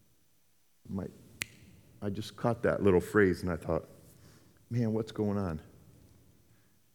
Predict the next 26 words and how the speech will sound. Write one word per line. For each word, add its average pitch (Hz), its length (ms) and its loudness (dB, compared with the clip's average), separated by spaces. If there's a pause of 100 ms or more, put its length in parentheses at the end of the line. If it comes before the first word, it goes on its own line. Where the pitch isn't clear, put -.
(380)
And, 101 240 4
uh, 92 240 4 (3000)
that's 131 180 0
the 110 60 4
last 113 260 2
time 127 220 2
I 131 80 2
saw 147 300 -2
him. - 60 -14 (1700)
It's 98 140 -4
been 117 180 2
six - 300 -6
weeks. - 340 -6 (840)
Been 107 140 4
there 107 120 4
two 110 200 -2
or 107 60 4
three 107 220 -2
times 104 300 -2
a 92 60 0
week. 92 340 -4 (1200)
What's - 180 -8
going 120 300 -2
on? 104 320 -2 (1300)
My 139 280 0
soul 113 800 4